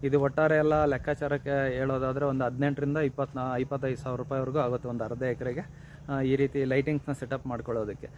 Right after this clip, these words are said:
ಒಮ್ಮೆ ನಾವು ಮಾಡ್ಕೊಬಿಟ್ರೆ ಒಂದು, ಆ, ಸುಮಾರು ವರ್ಷಗಳ ಕಾಲ ಇದನ್ನೇ ಮರುಬಳಕೆ ಮಾಡ್ಕೊತಾ ಇರ್ಬೋದು. ಇದರಲ್ಲೇನು ವೇಸ್ಟ್ ಆಗೋದೇನಿಲ್ಲ.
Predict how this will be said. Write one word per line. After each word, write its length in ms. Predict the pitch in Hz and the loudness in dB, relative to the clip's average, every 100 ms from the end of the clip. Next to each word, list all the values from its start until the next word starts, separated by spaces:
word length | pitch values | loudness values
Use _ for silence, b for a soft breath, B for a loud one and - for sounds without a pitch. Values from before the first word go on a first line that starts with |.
| B B | B B
ಒಮ್ಮೆ 260 | 135 151 170 | -2 0 2
ನಾವು 240 | 170 160 | 2 2
ಮಾಡ್ಕೊಬಿಟ್ರೆ 760 | 156 147 151 156 143 139 151 131 | 4 2 2 2 0 2 2 2
ಒಂದು, 440 | 127 127 127 120 | 2 0 2 2
ಆ, 80 | 113 B B B B - B B B B 143 131 120 | 0 B B B B -20 B B B B -6 -4 -4
ಸುಮಾರು 280 | 147 143 143 | 0 4 4
ವರ್ಷಗಳ 400 | 143 143 147 143 | 4 0 0 0
ಕಾಲ 240 | 135 135 | 0 2
ಇದನ್ನೇ 720 | 143 135 135 139 139 123 - - | 4 4 4 4 2 0 -6 -6
ಮರುಬಳಕೆ 460 | 139 143 143 139 139 | 2 2 4 2 0
ಮಾಡ್ಕೊತಾ 520 | 127 123 143 131 131 | 0 0 0 -2 0
ಇರ್ಬೋದು. 460 | 120 113 117 143 156 - | -2 0 -2 -2 -6 -4
ಇದರಲ್ಲೇನು 460 | 135 139 139 135 135 | -2 2 2 2 2
ವೇಸ್ಟ್ 320 | 127 139 151 | 0 0 0
ಆಗೋದೇನಿಲ್ಲ. 580 | 131 127 123 127 120 | 0 0 0 0 0